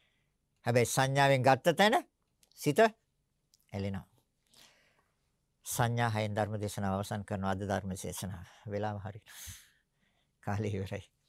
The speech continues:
දේශනා මාලාවම දිගටම අහන්න. ගෙනියන්නේ නිවනට. දැන් තේරෙනවද? අවබෝධ කරන්න පුළුවන්. හැබැයි තමන්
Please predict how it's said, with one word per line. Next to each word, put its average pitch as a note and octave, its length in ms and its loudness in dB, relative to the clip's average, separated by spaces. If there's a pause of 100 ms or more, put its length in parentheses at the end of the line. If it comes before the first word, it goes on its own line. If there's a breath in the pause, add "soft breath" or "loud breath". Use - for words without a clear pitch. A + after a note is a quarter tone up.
(440)
දේශනා B2 540 0
මාලාවම A#2 560 2
දිගටම G#2 360 -4
අහන්න. G#2 240 -6 (1080)
ගෙනියන්නේ A2 440 -2
නිවනට. G#2 400 -6 (1200)
දැන් G#2 180 -6
තේරෙනවද? G#2+ 540 -6 (1200)
අවබෝධ A2 340 0
කරන්න G2+ 300 -6
පුළුවන්. F#2+ 360 -10 (960)
හැබැයි A2+ 280 2
තමන් G2+ 320 -4